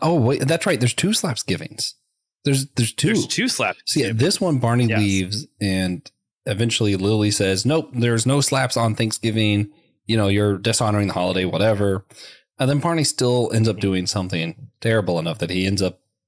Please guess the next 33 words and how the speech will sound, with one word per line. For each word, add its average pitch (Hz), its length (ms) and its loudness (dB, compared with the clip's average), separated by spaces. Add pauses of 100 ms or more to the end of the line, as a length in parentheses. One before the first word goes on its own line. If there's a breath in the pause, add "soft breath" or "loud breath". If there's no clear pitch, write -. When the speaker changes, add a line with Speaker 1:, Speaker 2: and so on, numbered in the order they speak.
Speaker 1:
getting 78 260 -4
slapped 78 380 -2
anyway. 151 420 2
Speaker 2:
And 123 100 -6
she 131 180 0
says, 117 360 -4
"You 127 120 0
can 123 160 -2
slap 90 280 -6
him." 156 360 -8
Speaker 1:
And 104 340 2
he 113 140 4
does 104 360 -2
<laughs> - 540 -6
immediately. 139 920 2
That's, - 500 0
that's 123 220 0
the 107 100 0
slap. - 340 -4 (280)
Good 87 120 -2
slap. - 280 -6 (800 loud breath)
Um, 104 400 2 (480)
Slapsgiving 139 680 -2
two, 131 380 0 (440)
two 107 260 2
is, 78 180 -4 (100)
is 90 100 -2
a 92 60 -2
fun 90 340 -4
one - 120 -8
for - 140 -10
me - 280 -16 (460 soft breath)
because 98 600 -4